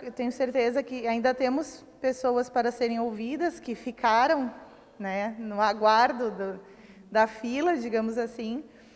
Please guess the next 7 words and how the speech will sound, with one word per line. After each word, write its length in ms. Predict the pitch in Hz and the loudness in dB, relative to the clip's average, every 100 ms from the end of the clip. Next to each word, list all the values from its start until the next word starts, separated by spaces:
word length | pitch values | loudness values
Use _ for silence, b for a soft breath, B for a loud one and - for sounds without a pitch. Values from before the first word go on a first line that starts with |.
| B B - | B B -12
Então, 220 | 277 339 | -2 2
agora 300 | 349 320 311 | 2 4 2
os 60 | 320 | 2
trabalhos 440 | 320 302 285 285 | 0 2 2 0
devem 280 | 277 262 277 | -2 -2 -2
seguir 300 | 269 254 240 | -6 -8 -6
normalmente. 880 | 240 247 247 240 196 170 - - - | -2 -2 -2 -2 -4 -8 -12 -18 -20